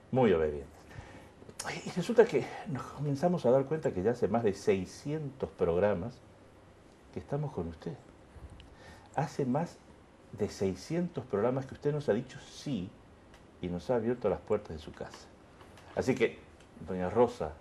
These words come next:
don Paco, eh, gracias. Y hoy, hoy seguimos abusando de, de golpearle la puerta de, de la pantalla del televisor. Toc, toc, toc, toc.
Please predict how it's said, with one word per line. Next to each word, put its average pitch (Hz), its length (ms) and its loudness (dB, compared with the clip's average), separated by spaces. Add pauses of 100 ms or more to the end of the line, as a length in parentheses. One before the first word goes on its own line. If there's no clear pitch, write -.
don 78 120 -8
Paco, 85 460 4
eh, 78 140 -2
gracias. - 520 -8 (1000)
Y 104 160 2
hoy, 175 200 12 (1120)
hoy 127 180 6
seguimos 101 380 2
abusando 85 560 6
de, 78 140 -2 (340)
de 87 140 4
golpearle 92 420 6
la 85 140 4
puerta 104 340 6
de, 78 160 0 (300)
de 90 100 4
la 87 160 4
pantalla 92 440 6
del 82 100 6
televisor. 85 560 4 (140)
Toc, - 200 0
toc, - 240 2
toc, - 180 -2
toc. 170 160 4